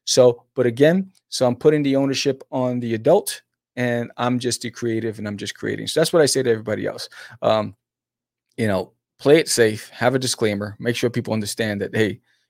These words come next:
you know, whenever I have a guest and that guest has potty mouth, I put up the, the, the disclaimer, right? The adult content disclaimer, uh, immediately. Like, I don't even bat an eye. Boom, it just shows up right on the screen. So I think that's what, something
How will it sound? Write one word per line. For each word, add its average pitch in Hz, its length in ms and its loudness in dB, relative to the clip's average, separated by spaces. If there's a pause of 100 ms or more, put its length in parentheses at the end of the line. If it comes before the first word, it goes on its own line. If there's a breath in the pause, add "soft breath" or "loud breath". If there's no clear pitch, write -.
you 104 80 -8
know, 101 100 2
whenever 160 320 8
I 147 60 10
have 135 100 2
a 127 60 2
guest 123 260 4
and 117 120 -4
that 110 180 -4
guest 123 180 4
has 113 160 -2
potty 123 320 2
mouth, 107 260 -4
I 107 60 0
put 127 220 -2
up 113 100 2
the, 110 240 -4
the, 117 160 2
the 107 140 -4
disclaimer, 101 520 -6
right? 110 220 0
The 117 120 -4
adult 120 380 0
content 113 360 -4
disclaimer, 123 520 0 (320 loud breath)
uh, 113 120 0 (100)
immediately. 160 760 8
Like, 120 400 0
I 135 100 6
don't 135 140 6
even 113 200 0
bat 113 200 2
an 110 100 -4
eye. 101 160 -4
Boom, 98 300 0
it - 20 -14
just - 220 -4
shows 113 260 0
up - 180 -2 (280 soft breath)
right 127 100 2
on 123 80 0
the 110 80 -4
screen. 143 360 -4 (600)
So 143 480 4
I 147 60 0
think 160 180 -2
that's 160 220 2
what, 156 240 2
something 151 340 -6